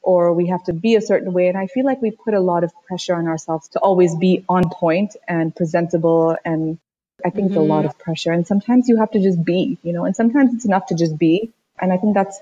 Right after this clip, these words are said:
Speaker 1: that's more than enough on most days.
Speaker 2: I completely, I couldn't agree with you more. And I love that you are really living that too by doing your happy shappy, living your happy shappy and creating happy shappy for others too.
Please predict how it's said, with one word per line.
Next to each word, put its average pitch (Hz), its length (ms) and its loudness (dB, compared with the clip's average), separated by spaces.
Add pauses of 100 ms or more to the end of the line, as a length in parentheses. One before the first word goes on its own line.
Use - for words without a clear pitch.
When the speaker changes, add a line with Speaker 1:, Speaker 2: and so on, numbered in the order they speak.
Speaker 1:
that's 175 300 -4
more 196 280 6
than 190 120 2
enough 190 280 2 (320)
on 165 180 -2
most 190 240 -2
days. - 380 -8
Speaker 2:
I 240 100 0
completely, 202 760 -2
I 180 100 -6
couldn't 208 260 -4
agree 190 240 -2
with 180 200 -4
you 165 100 -2
more. 180 580 0
And 170 580 0 (240)
I 196 120 0
love 185 340 0
that 175 160 -2
you 175 440 0
are 170 220 0
really 170 360 0
living 156 360 -2
that 147 240 -4
too 190 320 0
by 139 500 -4
doing 190 400 2
your 156 160 2
happy 143 320 -2
shappy, 147 440 -2
living 214 260 2
your 226 100 2
happy 185 300 0
shappy 165 340 0
and 180 120 0
creating 202 300 0
happy 185 300 -2
shappy 165 460 -2
for 160 220 -4
others 180 440 -2
too. 226 520 0